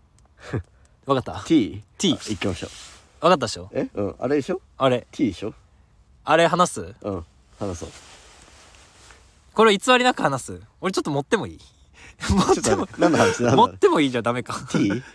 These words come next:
Speaker 1: え、ティーティー兄弟。
Speaker 2: あ、ティーティー、あ、よかったよ。
Speaker 1: うん。
Speaker 2: うん。
Speaker 1: 持ってもいいわ、ダメ、これ。
Speaker 2: いや、持っていいよ。
Speaker 1: 持っていい。
Speaker 2: <laughs> だって今もう話してるもん。し-、
Speaker 1: え？
Speaker 2: し-、ちゃんと。
Speaker 1: ん？
Speaker 2: 正直、盛るって。
Speaker 1: まあ、盛るって話してるもんね。
Speaker 2: うん、もろ。
Speaker 1: まあ、でも多分、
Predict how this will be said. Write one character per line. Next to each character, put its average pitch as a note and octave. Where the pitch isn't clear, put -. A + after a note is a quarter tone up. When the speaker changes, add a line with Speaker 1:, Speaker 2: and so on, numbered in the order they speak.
Speaker 1:
え、 D#3+
テ -
ィ E3
ー -
テ E3+
ィ -
ー -
兄 D#3+
弟。 G#2+
Speaker 2:
あ、 D3+
テ F3
ィ -
ー C3
テ D#3
ィ -
ー、 D#3
あ、 D3
よ B2+
か A#2
っ A#2
た F#2+
よ。 F#2
Speaker 1:
う B2+
ん。 -
Speaker 2:
う A2+
ん。 G#2
Speaker 1:
持 F3+
っ -
て -
も D#4+
い D#3
い C3
わ、 A2
ダ G2+
メ、 G#2
こ G#2
れ。 F2
Speaker 2:
い -
や、 G3
持 D#3+
っ -
て -
い -
い F#3
よ。 -
Speaker 1:
持 F#3+
っ -
て -
い -
い。 -
Speaker 2:
<laughs> -
だ F3
っ -
て E3
今 D3+
も C3+
う -
話 G#3+
し -
て D3+
る A2
も F2+
ん。 F2+
し-、 G3
Speaker 1:
え？ -
Speaker 2:
し-、 -
ち -
ゃ G#2+
ん G#2
と。 F#2
Speaker 1:
ん？ A3+
Speaker 2:
正 -
直、 G2+
盛 G2+
る G2+
っ -
て。 -
Speaker 1:
ま C#3
あ、 -
盛 F#3+
る -
っ -
て -
話 D#3
し -
て C#3
る A#2
も G#2
ん -
ね。 F#2+
Speaker 2:
う -
ん、 G2
も A2+
ろ。 F#2+
Speaker 1:
ま A#3
あ、 A3
で A3
も E3
多 F#3+
分、 C#3+